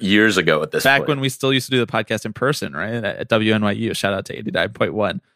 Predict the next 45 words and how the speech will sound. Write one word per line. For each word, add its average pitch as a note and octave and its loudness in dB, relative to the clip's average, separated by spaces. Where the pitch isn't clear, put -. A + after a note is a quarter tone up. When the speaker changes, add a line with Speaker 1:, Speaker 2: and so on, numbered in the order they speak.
Speaker 2:
But C#3 0
you D#3 2
and F3+ 2
I F3 4
got E3+ 2
an D#3 0
argument D#3 -2
about C3 2
Rays B2 2
versus B2 -2
Yankees A2+ -2
this - -10
week. - -14
You B2 -4
wanted B2 2
the A#2+ 0
Rays A#2 2
to A#2 0
advance. A2 0
I A2 4
wanted G#2+ 0
the G#2+ -6
Yankees G#2+ -4
to G#2+ 0
advance. G#2 -2
And A2 -4
we F#3+ 2
were A#3+ 4
doing, A#3+ 0
like, F3+ 2
the D3 0
tipping D3 0
pitches C3 0
thing D3+ 2
where C3+ 4
we, B2 4
like, A2 2
moralize A#2+ 4
it. C#3+ 2
You C#3+ 0
know, C#3+ 6
it's C#3+ 0
like, A#2+ 0
which C3 -2
team C#3 0